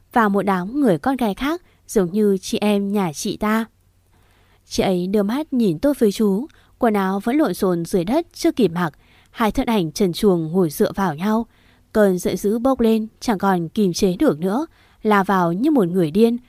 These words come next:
tặng cho tôi mấy cái tát thật mạnh, chửi lớn: "Con đĩ, con nhà quê nghèo kia xác, mày có biết đây là người đàn ông của tao, là chồng tao không hả? Thế mà mày vẫn ti tiện đến mức trèo lên giường anh ấy. Mày có biết liêm sỉ không hả?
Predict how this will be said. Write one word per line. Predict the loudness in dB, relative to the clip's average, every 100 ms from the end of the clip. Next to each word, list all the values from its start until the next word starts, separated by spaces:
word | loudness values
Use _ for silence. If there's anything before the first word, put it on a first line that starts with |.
| _ -4
tặng | -4
cho | -2 0
tôi | 2 2 2
mấy | -2
cái | -2 -4
tát | -2 -4 0
thật | 0 0
mạnh, | -4 -4 -10 _
chửi | -6 -2 0
lớn: | 0 -2 -4 -10 _ _ _ _
"Con | -2 0
đĩ, | 0 -2 -4 _
con | 2
nhà | 2 2
quê | 4 4
nghèo | 4 0 -2
kia | 2 4
xác, | 4 0 -2 _ _ _
mày | -2 0 0
có | -2
biết | 2 2 2 _ _
đây | 4 4 6
là | 2
người | 2 2
đàn | 0 2
ông | 2 6
của | 6
tao, | 6 2 2 0 _ _
là | 2 4 2
chồng | 2 2 4
tao | 2
không | 6 4
hả? | 6 2 2 -8 _ _ _
Thế | 2 6
mà | 6
mày | 4 2 2
vẫn | -2 2
ti | 2
tiện | 6 4 4
đến | 2 2
mức | 2 2 _
trèo | -4 2 2
lên | 4 4
giường | 6 4
anh | 4 4
ấy. | 6 6 4 -4 -20 _ _
Mày | 2 2 2
có | 0
biết | 4 4
liêm | 6 6 6
sỉ | 4 4
không | 6 4
hả? | 4 2 0